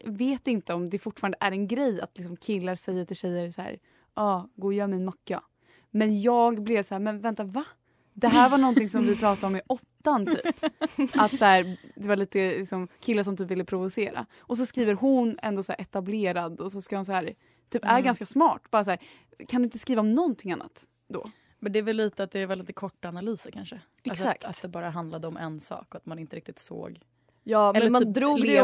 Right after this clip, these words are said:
Speaker 3: också,
Speaker 2: efter det heller.
Speaker 3: man drog det också väldigt långt. Jag kommer ihåg när vi spelade pingis när jag gick i nian.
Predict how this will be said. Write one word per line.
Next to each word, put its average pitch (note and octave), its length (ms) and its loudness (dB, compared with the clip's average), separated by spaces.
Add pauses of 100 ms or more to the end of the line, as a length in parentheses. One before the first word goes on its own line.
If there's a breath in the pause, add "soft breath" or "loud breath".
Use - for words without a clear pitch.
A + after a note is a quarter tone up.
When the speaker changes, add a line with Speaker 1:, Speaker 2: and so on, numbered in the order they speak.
(160)
Speaker 3:
också, - 0 -
Speaker 2:
efter G#3 320 6
det F3+ 80 4
heller. E3 340 -10
Speaker 3:
man A3 140 0
drog B3 180 0
det A#3+ 60 4
också A3+ 180 -2
väldigt F#3+ 220 2
långt. G3+ 220 -2
Jag G3 80 -4
kommer G3 160 -4
ihåg F#3 160 2
när F#3 120 -4
vi F3+ 300 -4
spelade F#3 320 -4
pingis G3 400 -4
när F3 80 -6
jag E3 60 -2
gick E3 120 -6
i F3 40 -6
nian. F3+ 440 0